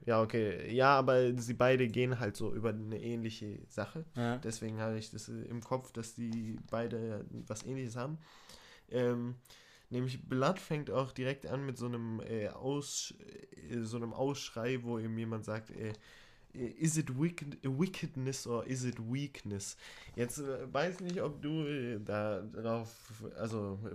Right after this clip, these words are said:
Speaker 1: viel darauf geachtet hast oder so. Ich würde jetzt erstmal auf deine musikalischen Eindrücke gehen. Ähm, was, wie du das denn fandest, ob, wie es vom Beat her war, war, war, ähm, Kendricks Flow vielleicht besonders in irgendeiner Weise oder war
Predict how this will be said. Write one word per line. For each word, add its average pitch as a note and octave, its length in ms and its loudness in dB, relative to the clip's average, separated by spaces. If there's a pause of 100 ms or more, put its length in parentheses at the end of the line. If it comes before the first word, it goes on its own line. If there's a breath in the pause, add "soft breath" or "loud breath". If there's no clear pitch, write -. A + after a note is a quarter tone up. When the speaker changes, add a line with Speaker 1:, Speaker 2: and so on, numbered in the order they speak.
Speaker 1:
viel C#3 180 0
darauf A#2+ 240 2
geachtet E3+ 400 -2
hast D#3+ 220 -4
oder D3+ 100 0
so. C#3 120 -2
Ich B2+ 140 -4
würde C#3+ 140 -2
jetzt C3 140 -2
erstmal B2 260 -2
auf A#2 100 -4
deine C3 280 2
musikalischen A#2+ 840 0
Eindrücke A2 600 -2
gehen. G2+ 280 -10 (600 loud breath)
Ähm, G#2+ 560 -2
was, A2+ 280 -4
wie C3 100 0
du C3+ 160 0
das B2+ 240 -2
denn A2 160 -2
fandest, D3+ 640 -4
ob, G#2+ 320 -2 (260)
wie A2+ 100 0
es A2 100 -4
vom G#2+ 300 -6
Beat D3 260 -8
her B2 240 -2
war, A#2+ 340 0
war, G#2 280 -2 (220)
war, G#2 380 0
ähm, G#2 280 -4
Kendricks A2+ 420 -2
Flow A#2+ 380 0
vielleicht G#2 460 -6 (200)
besonders C#3 600 -2
in B2 180 -8
irgendeiner B2 340 -4
Weise A2+ 320 -4
oder G2 260 -4
war F#2+ 140 -6